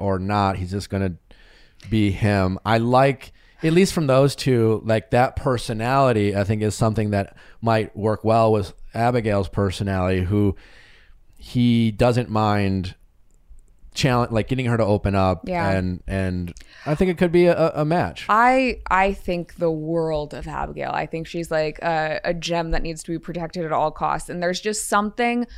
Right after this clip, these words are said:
Speaker 2: about Noah that, like, even when she was saying her boundaries of, like, "Hey, I usually am one to take things slow." And he's like,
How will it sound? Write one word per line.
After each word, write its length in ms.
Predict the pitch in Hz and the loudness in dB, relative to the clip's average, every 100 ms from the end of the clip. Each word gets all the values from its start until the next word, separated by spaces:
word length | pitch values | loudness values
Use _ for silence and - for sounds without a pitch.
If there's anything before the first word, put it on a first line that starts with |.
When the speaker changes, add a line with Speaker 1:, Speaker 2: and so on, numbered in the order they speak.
| - | -10
Speaker 2:
about 340 | 185 185 180 175 | 2 4 4 2
Noah 600 | 175 165 165 156 156 156 - - | 0 2 2 2 0 -4 -12 -6
that, 180 | 180 165 | -2 0
like, 360 | 175 165 165 - | 2 0 -2 -6
even 300 | 220 240 254 | -2 2 2
when 140 | 247 | 2
she 160 | 226 - | 0 -2
was 160 | 214 196 | -4 -2
saying 440 | 196 185 180 175 - | -2 -2 -6 -10 -8
her 140 | 190 | -6
boundaries 560 | 190 175 185 160 143 156 | 2 2 2 -4 -8 -8
of, 100 | 156 | -4
like, 260 | 156 151 - - | -4 -4 -8 -16
"Hey, 220 | - 240 196 | -4 0 0
I 180 | 180 | 0
usually 420 | 185 202 185 190 185 | 0 -4 -6 -6 -6
am 120 | 175 | -4
one 160 | 165 | -6
to 100 | 165 | -6
take 280 | 160 165 156 | -8 -10 -8
things 240 | 160 156 - | -10 -8 -6
slow." 340 | 170 156 147 | -2 -2 -2
And 80 | 151 | -6
he's 140 | 156 | -8
like, 180 | 160 147 | -8 -10